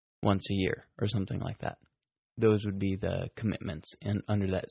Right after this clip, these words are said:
subcategory of social, which would be underneath relational.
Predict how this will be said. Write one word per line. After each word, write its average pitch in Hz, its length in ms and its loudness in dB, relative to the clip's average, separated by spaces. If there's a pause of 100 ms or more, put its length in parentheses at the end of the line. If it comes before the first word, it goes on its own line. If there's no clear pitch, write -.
subcategory 87 840 -6 (140)
of - 140 -8
social, - 600 -6 (100)
which - 180 -4
would 95 120 -4
be - 160 -6
underneath 110 520 0 (800)
relational. 90 560 -4